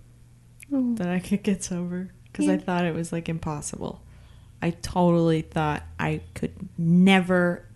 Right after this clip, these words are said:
Speaker 2: ever live my life without drinking. And, well, now I don't have to think about it, like, my whole life without drinking. I just have to think about today, right? But
Speaker 1: Right.
Speaker 2: I, that was, no.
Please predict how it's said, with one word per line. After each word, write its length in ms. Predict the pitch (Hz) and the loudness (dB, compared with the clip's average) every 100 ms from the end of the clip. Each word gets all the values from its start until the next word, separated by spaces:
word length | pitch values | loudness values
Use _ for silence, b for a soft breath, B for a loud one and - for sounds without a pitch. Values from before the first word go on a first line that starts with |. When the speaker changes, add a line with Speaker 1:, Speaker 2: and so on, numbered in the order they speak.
| - | 0
Speaker 2:
ever 540 | 185 202 208 226 226 226 | 4 4 4 2 2 -2
live 280 | - 180 165 | -2 -2 0
my 140 | 160 | 0
life 300 | 156 156 156 - | 0 0 0 -2
without 260 | - - | -2 -2
drinking. 360 | - - - - b b b b b b b - - - - | -4 -6 -6 -10 b b b b b b b -20 -20 -12 0
And, 260 | 170 - | 2 6
well, 120 | 196 202 | 6 8
now 380 | 214 240 247 - | 8 6 2 0
I 80 | 240 | 0
don't 100 | 226 | 2
have 160 | 208 | 0
to 80 | - | -2
think 220 | - 202 208 | -6 -6 -2
about 280 | 208 208 | -2 0
it, 220 | 208 - 208 | 0 -2 -2
like, 400 | 196 196 - - - | -2 -4 -16 -16 0
my 100 | 185 | 2
whole 160 | 185 190 | 4 2
life 240 | 190 185 | 0 0
without 220 | 190 185 | -2 0
drinking. 300 | 196 190 180 | -2 -4 -2
I 80 | 170 | -2
just 160 | 165 165 | 0 -2
have 120 | 156 | -2
to 80 | 160 | -2
think 200 | 165 151 | -2 2
about 180 | 147 | 0
today, 320 | - 156 90 90 | -2 -8 -8 -6
right? 400 | 131 170 185 - | -4 -2 -4 0
But 160 | 160 170 | 6 8
Speaker 1:
Right. 300 | 147 139 - B B B - - - - | 8 6 4 B B B -20 -18 -18 -16
Speaker 2:
I, 100 | - - - | -20 -18 -2
that 160 | 180 | 0
was, 320 | 196 170 - 170 | 2 0 0 2
no. 400 | 180 202 135 | 2 2 0